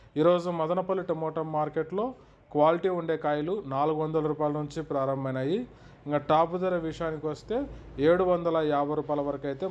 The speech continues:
మదనపల్లి మార్కెట్లో టాప్ ధర అయితే పలకటం జరిగింది. ఫోర్ హండ్రెడ్ రూపీస్ to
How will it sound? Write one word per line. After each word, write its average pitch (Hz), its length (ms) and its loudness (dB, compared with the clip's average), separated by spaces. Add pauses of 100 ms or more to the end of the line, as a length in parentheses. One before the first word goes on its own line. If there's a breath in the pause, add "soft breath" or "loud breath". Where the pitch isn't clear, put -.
మదనపల్లి 147 440 -2 (100)
మార్కెట్లో 135 440 0 (540 loud breath)
టాప్ 156 260 4
ధర 165 120 6
అయితే 160 200 2
పలకటం 143 400 -2 (120)
జరిగింది. 131 440 -2 (960 loud breath)
ఫోర్ 185 300 8
హండ్రెడ్ 170 340 0
రూపీస్ 151 320 -6 (100)
to 196 80 -2